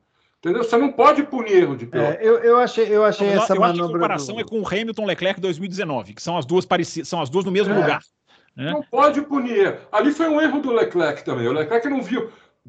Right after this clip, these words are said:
Speaker 1: diz ele, que não viu o Hamilton lá, por isso que ele tirou o carro um pouco pra fazer a tomada.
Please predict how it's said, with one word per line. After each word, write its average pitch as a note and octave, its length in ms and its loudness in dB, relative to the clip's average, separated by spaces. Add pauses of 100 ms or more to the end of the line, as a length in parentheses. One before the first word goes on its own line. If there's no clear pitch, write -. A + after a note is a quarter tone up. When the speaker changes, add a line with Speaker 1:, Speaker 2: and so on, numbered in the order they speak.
(320)
Speaker 1:
diz F#3+ 360 -2
ele, B2+ 240 6
que F#3+ 120 2
não C#4 160 4
viu G#3+ 240 -2
o G3+ 120 4
Hamilton D#3 400 -2
lá, C#4 120 2
por C#4 160 -8
isso D4 80 -8
que D#4+ 80 -4
ele D#4+ 80 -2
tirou D#4+ 300 0
o - 60 -4
carro D4 220 4
um C#4+ 60 -4
pouco C4 260 0
pra C4+ 120 0
fazer C4+ 240 2
a C4+ 60 0
tomada. A#3+ 520 -2